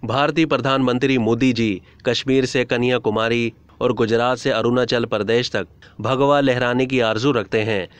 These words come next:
आपने जावेद अख्तर की नज़म नया हुक्मनामा तो सुनी होगी, जिसमें उन्होंने बहुत सलीस और आम फहम अंदाज में ये बात समझाने की कोशिश की है कि गुलिस्तान में कहीं भी फूल यकरंगी नहीं होते, कभी हो भी नहीं सकते। मगर मोदी जी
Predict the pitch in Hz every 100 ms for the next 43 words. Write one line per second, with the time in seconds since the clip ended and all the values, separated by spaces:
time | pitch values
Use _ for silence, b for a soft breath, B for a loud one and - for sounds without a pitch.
0 | B - 113 117 117 113 113 113 107 117
1 | 113 107 104 120 117 107 B B 113 123
2 | 139 131 123 135 123 120 127 127 117 113
3 | 135 127 113 117 110 B B - 135 151
4 | 120 113 127 135 104 90 b b 110 117
5 | 139 - 117 110 131 135 127 110 120 123
6 | 117 117 110 101 104 123 127 117 110 104
7 | 110 - 101 104 110 120 120 110 139 143
8 | 131 123 120 120 113 B B 135 127 120
9 | 127 - 131 131 135 127 120 123 127 123
10 | - 123 127 107 113 113 113 113 127 104
11 | 110 117 110 98 107 90 B B B 131
12 | 131 165 110 123 147 170 139 127 117 -
13 | 101 85 - B 131 143 156 139 143 160
14 | 120